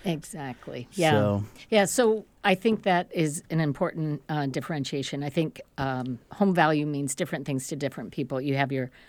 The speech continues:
Speaker 1: your house assessed value that you can, you know, find from King County tax assessor.
Speaker 2: Yeah.
Speaker 1: You have the value that, um, you know, you paid for it and perhaps that you have put into the home, um,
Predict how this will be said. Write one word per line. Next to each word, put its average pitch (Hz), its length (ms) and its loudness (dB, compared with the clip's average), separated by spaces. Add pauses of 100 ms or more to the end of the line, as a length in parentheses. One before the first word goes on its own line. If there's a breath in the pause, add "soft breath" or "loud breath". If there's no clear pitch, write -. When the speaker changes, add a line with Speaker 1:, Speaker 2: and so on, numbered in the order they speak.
(200 loud breath)
Speaker 1:
your 139 100 -2
house 156 260 2
assessed - 440 2
value 170 460 4
that 156 180 0
you 160 100 -2
can, 147 340 -2
you 143 120 -2
know, 147 120 0
find 143 320 -2
from 143 300 -6
King 156 220 -4
County 139 500 -2
tax - 260 -2
assessor. 147 520 -4 (120)
Speaker 2:
Yeah. 101 380 0
Speaker 1:
You 156 160 2
have 135 320 -2
the 147 80 -4
value 147 720 0
that, 143 400 0 (180)
um, 139 540 -2
you 175 120 4
know, 160 100 4
you 160 260 2
paid 185 280 0
for 185 260 2
it 180 60 0
and 139 140 0
perhaps 165 400 0
that 202 120 -4
you 151 120 0
have 135 280 0
put 170 160 0
into 165 340 0
the 165 120 4
home, 160 320 0 (580 loud breath)
um, 156 840 0